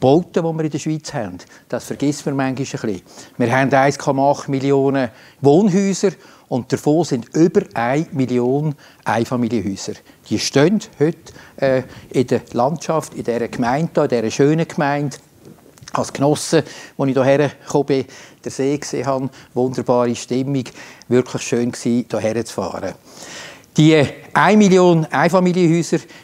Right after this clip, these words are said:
die haben etwa zweieinhalb Millionen Einwohner, von etwa achteinhalb Millionen Einwohnern. Das ist also wirklich ganz eine stattliche Zahl. Das hat natürlich auch Gründe, dass es so viele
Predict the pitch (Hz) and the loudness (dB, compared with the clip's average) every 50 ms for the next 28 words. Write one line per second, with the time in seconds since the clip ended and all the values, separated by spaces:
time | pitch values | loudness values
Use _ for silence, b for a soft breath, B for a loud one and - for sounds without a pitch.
0 | B - 135 127 131 135 127 120 131 123 117 - - 123 110 - - - - 135 | B -2 0 2 2 2 2 2 2 0 0 0 -2 -2 -2 -2 -6 -6 -2 0
1 | 135 143 147 147 131 135 131 127 131 147 127 120 123 127 127 127 123 123 120 120 | 0 2 2 2 0 0 0 -2 -2 -4 -6 -4 -2 -2 -2 -2 -2 -2 -4 -4
2 | 131 160 180 180 160 165 165 165 151 B B B B - - - 131 127 117 - | -4 -2 -2 -2 -2 0 -2 -4 -6 B B B B -12 -6 -2 -2 -2 -2 -2
3 | - 117 110 - - 131 143 - - - 143 123 131 123 123 127 120 - - 123 | -4 -6 -4 0 0 0 0 -2 -4 -6 -6 -4 -2 -2 -2 -2 -4 -4 -4 -4
4 | 117 117 123 123 120 120 120 117 117 - 131 139 160 160 156 147 147 147 156 135 | -2 0 0 0 0 0 -2 -4 -4 -4 -4 -2 0 2 2 2 2 2 0 -2
5 | - 107 - _ _ _ _ _ _ _ _ _ _ - - - 127 117 110 135 | -2 -8 -20 _ _ _ _ _ _ _ _ _ _ -20 -8 -4 -2 -2 0 0
6 | 123 104 - 123 107 - - 113 104 B B B B B B - 123 127 - - | -2 0 0 -2 -2 0 -2 -2 -4 B B B B B B 2 2 2 2 0
7 | - 127 - - - - - 110 104 110 131 117 - - - 233 - B B B | -2 -2 -4 -4 -10 -6 -2 -2 0 0 -2 -4 -6 -4 -4 -4 -4 B B B
8 | - - - 113 107 113 - - - 104 - - 110 - - 120 101 101 107 107 | -12 -4 0 0 0 0 0 -4 -6 -4 -4 -6 -6 -4 -2 -2 -2 0 -2 -2
9 | 101 - B B B B B B B - 139 175 185 190 180 156 180 170 160 147 | -4 -6 B B B B B B B 2 4 4 6 6 6 6 6 6 6 6
10 | 165 151 139 151 156 165 180 220 277 302 247 - - B B B B B - 170 | 4 4 4 6 6 6 6 6 6 4 4 0 -4 B B B B B 0 0
11 | 165 - 190 - - 190 175 180 175 170 170 156 | 2 2 -2 -2 0 0 0 2 2 2 2 -2